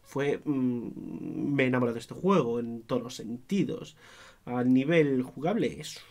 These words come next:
una visual novel, eso de base, pero tiene elementos competitivos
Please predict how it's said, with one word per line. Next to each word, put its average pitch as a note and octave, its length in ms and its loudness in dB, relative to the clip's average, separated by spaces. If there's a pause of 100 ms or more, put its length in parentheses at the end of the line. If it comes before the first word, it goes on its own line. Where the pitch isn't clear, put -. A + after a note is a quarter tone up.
(120)
una A#2+ 140 -6
visual A#2+ 320 -4
novel, G3+ 340 4
eso B2 400 0
de A2+ 140 -6
base, - 440 -4 (460)
pero A#2+ 380 2
tiene G3+ 280 8
elementos C3 800 2
competitivos C#3 920 -4